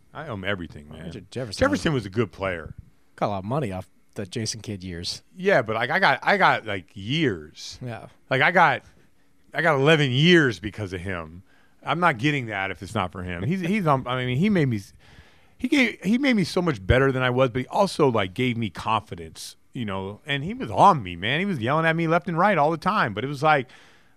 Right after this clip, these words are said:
Speaker 1: like, I, I didn't have any problem with it. And that's
Speaker 2: Mm.
Speaker 1: the whole thing. If you, if I was sensitive, I would've, I wouldn't have made it. So it's hard for me to understand what it's like to be that way. It's
Speaker 2: Mm.
Speaker 1: hard for me to, like, enter into a mind of a player who grew,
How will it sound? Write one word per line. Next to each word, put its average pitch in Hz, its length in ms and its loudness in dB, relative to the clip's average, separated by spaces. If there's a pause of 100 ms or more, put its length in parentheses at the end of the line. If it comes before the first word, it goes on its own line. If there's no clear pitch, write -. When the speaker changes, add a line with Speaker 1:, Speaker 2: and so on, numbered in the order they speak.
Speaker 1:
like, - 320 -20
I, 87 300 -6 (200)
I 160 100 -8
didn't 190 160 -6
have 113 200 -2
any 104 140 -6
problem 92 400 -2
with 78 160 -14
it. 76 160 -16 (260)
And 117 100 -12
that's 190 120 -2
Speaker 2:
Mm. - 40 -4
Speaker 1:
the 180 80 6
whole 156 200 6
thing. 110 500 -6 (720)
If - 160 -14
you, - 100 -12
if 135 160 -10
I 170 120 2
was 220 140 2
sensitive, 104 520 -2
I 104 80 2
would've, 90 360 -6 (120)
I 104 80 -2
wouldn't 98 280 -4
have 80 80 -12
made 85 220 -6
it. 73 180 -14
So 143 120 0
it's 135 100 -4
hard 160 180 6
for 135 80 -6
me 135 140 -2
to 113 160 -2
understand 104 500 -2
what 90 120 -4
it's - 160 -10
like 95 160 -4
to 90 80 -10
be 90 180 -6
that 78 260 -10
way. 82 220 -14 (160)
It's 120 140 -12
Speaker 2:
Mm. - 20 0
Speaker 1:
hard 160 140 6
for 139 80 -4
me 151 120 2
to, 113 80 -6
like, 95 220 -6 (380)
enter 147 280 -2
into 135 240 -2
a 104 60 -2
mind 104 680 0 (460)
of 101 160 -8
a 95 60 -10
player 117 480 -2
who 104 160 -4
grew, 113 300 -2